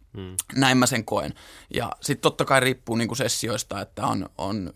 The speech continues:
Speaker 2: hyvinkin erilaisia sessioita varmasti, mut esimerkkinä jos Tommi Läntisen bändissä, jossa viime kesänä toimin rumpalina,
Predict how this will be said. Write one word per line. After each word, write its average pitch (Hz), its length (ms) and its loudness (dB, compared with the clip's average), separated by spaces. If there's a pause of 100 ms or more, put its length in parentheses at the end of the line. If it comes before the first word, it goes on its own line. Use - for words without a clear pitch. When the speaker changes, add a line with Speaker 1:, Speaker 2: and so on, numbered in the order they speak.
Speaker 2:
hyvinkin 117 340 -4
erilaisia 113 520 0
sessioita 101 540 -6
varmasti, 101 560 -2 (520)
mut - 240 -6
esimerkkinä 110 680 -2
jos 101 240 -6 (180)
Tommi 113 260 0
Läntisen 110 380 -4
bändissä, 104 420 -4
jossa 107 260 -6
viime 107 240 -4
kesänä 107 320 -8
toimin 104 320 -4
rumpalina, 104 580 -4